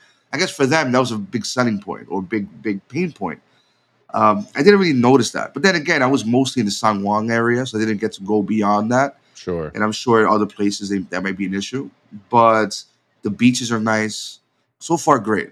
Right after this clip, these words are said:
Speaker 1: I guess I'll give you more, more. I'll, I'll be able to answer that question more for you, more thoroughly,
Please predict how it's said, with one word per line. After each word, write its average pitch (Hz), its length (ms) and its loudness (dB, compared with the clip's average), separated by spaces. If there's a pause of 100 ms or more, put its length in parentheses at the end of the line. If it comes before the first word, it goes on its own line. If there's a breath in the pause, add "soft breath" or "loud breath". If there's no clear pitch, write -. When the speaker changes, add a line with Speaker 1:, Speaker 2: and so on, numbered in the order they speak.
Speaker 1:
I 117 100 4
guess 147 200 -4
I'll 147 80 2
give 143 160 2
you 135 40 6
more, 127 460 4
more. 113 320 0
I'll, 120 260 2
I'll 117 100 2
be 143 120 4
able 139 120 2
to 117 60 2
answer 123 220 -2
that 117 140 -2
question 113 240 -6
more 107 120 -2
for 104 140 -8
you, 104 260 0 (120)
more 113 100 -6
thoroughly, 107 560 0